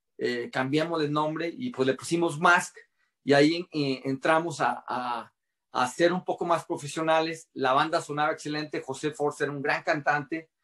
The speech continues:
él acaba de llegar de Miami, cantaba muy bien en inglés, y, pues, empezamos a hacer nuestros pininos y la gente nos empezó a seguir en multitudes en Guadalajara.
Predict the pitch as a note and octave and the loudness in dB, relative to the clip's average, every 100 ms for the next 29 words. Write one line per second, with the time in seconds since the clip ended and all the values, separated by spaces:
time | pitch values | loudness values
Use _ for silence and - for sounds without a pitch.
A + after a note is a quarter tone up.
0 | _ _ C3+ D#3 - D#3+ D#3+ D3+ D#3 D#3+ | _ _ 0 0 4 4 4 2 -4 -4
1 | C#3+ D3+ D#3 D#3+ D3 C#3 D#3 D3+ D3+ D3+ | -4 -2 -4 -4 -8 -6 -4 -4 -4 -8
2 | D#3 D#3 C#3 C3 C#3 D#3 - _ _ _ | -8 -6 -6 0 0 0 -8 _ _ _
3 | _ D#3 E3+ F3 E3+ D3 F#3+ G#3 G#3+ G#3 | _ -2 0 2 0 0 2 2 2 -2
4 | A3+ G3+ - F3+ E3 F3 F#3+ G#3+ G#3 D#3+ | -2 -4 -2 0 0 0 2 2 2 0
5 | D3+ D3 E3+ F3+ G#3 F3+ E3 C#3+ C3+ D#3+ | 2 2 0 0 0 2 -2 -2 0 0
6 | D#3 E3+ F3 F3 D3+ C3 B2+ - D3+ D#3+ | 0 -2 0 0 -2 -4 -10 -2 0 0
7 | D3 B2 A#2 A2 - D3+ E3+ - | -4 -2 -2 -2 -2 2 2 2